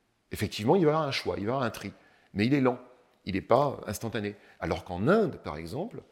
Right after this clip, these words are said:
euh, grâce au commerce, il y a, il y a un commerce très actif entre le monde romain et l'Inde, on a trouvé des milliers et des milliers de monnaies romaines, romaines en Inde. Euh, les Indiens, eux, font des choix.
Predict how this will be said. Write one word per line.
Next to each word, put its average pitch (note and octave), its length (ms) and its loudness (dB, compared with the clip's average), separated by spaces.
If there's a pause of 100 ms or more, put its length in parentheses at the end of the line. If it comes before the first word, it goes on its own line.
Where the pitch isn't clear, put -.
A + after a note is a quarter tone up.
(440)
euh, - 40 -16 (160)
grâce - 300 -4
au F#2+ 40 -6
commerce, G2 460 -2
il - 20 -8
y - 20 -8
a, - 60 -10
il F#2 60 -14
y F2 40 -12
a E2 40 -10
un D#2 40 -14
commerce F#2 360 -8
très A2+ 200 0
actif A2 440 -6
entre E2+ 180 -8
le E2 60 -10
monde F#2 180 -4
romain F2 260 -6
et F2 80 -6
l'Inde, D#3 360 -2 (380)
on F2 100 -6
a E2+ 80 -2
trouvé G2 180 -4
des E2 100 -6
milliers C3 360 -2
et - 20 0
des G#2+ 120 0
milliers F#2 220 -2
de F#2+ 60 -6
monnaies F2+ 160 -6
romaines, F2+ 460 -6 (100)
romaines F#2 340 -4
en D#2+ 140 -8
Inde. E3+ 320 -2 (600)
Euh, F2 340 0 (180)
les F#2 240 -2
Indiens, A2+ 480 -2
eux, E3 140 6
font D3 220 -4
des D3+ 80 -2
choix. B2 400 0